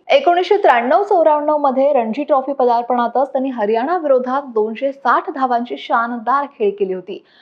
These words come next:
आणि त्याच वेळी पदार्पणात केलेली ही जगातली सर्वाधिक धावसंख्या होती. पुढील दोन दशकं अमोल मुजुमदार हे मुंबई क्रिकेटचे अविभाज्य भाग बनले. त्यांनी प्रथम श्रेणी क्रिकेटमध्ये अकरा हजार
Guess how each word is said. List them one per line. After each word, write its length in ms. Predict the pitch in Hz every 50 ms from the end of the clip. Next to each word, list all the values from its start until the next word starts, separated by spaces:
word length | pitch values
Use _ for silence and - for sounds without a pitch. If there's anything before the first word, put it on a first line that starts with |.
| _ - -
आणि 100 | 311 370
त्याच 440 | 392 403 - 277 262 294 381 381 -
वेळी 300 | 381 302 254 208 170 - - _ _ _ _ _
पदार्पणात 600 | - 208 240 254 320 359 381 403 359 349 339 349
केलेली 400 | 339 - - 277 269 262 254 254
ही 160 | 269 277 302 - -
जगातली 560 | 240 226 220 262 302 330 320 - 262 285 311
सर्वाधिक 560 | 302 _ 269 240 202 202 208 214 214 277 277 269
धावसंख्या 560 | 208 214 214 208 202 - 233 208 202 190 196
होती. 340 | 190 185 190 226 208 - _ _ _ _ _ _ _ _
पुढील 320 | 240 233 240 277 285 285
दोन 340 | 269 214 208 220 277 381 415
दशकं 380 | - 320 294 - - - 311 320
अमोल 360 | - - 240 233 247 247 254
मुजुमदार 600 | 254 233 220 208 240 240 240 233 240 240 262 262
हे 80 | 269 277
मुंबई 360 | 233 226 233 240 269 339 359
क्रिकेटचे 500 | 359 311 294 - 269 254 254 254 - 208
अविभाज्य 580 | - 214 202 202 214 208 220 214 202 - 262
भाग 200 | 277 247 233 214
बनले. 360 | 190 190 185 185 190 185 180 - - _ _ _ _ _ _
त्यांनी 160 | - 302 320
प्रथम 360 | 339 330 302 285 285 - 392 403
श्रेणी 280 | 403 415 370 320 311 330
क्रिकेटमध्ये 600 | 330 311 277 - 285 285 285 285 277 262 277 302
अकरा 320 | - - 226 233 - 247
हजार 340 | 254 254 254 247 269 269 285